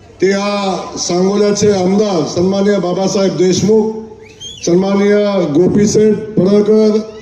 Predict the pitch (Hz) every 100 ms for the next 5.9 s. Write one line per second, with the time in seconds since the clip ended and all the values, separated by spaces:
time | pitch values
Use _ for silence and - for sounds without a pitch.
0 | - - - - 175 196 202 208 185 175
1 | 180 196 202 196 196 185 214 214 214 214
2 | 196 185 190 190 196 190 175 - - -
3 | - - - - - - - - - -
4 | - - - - 160 190 214 208 196 208
5 | 214 - 190 202 196 196 196 196 196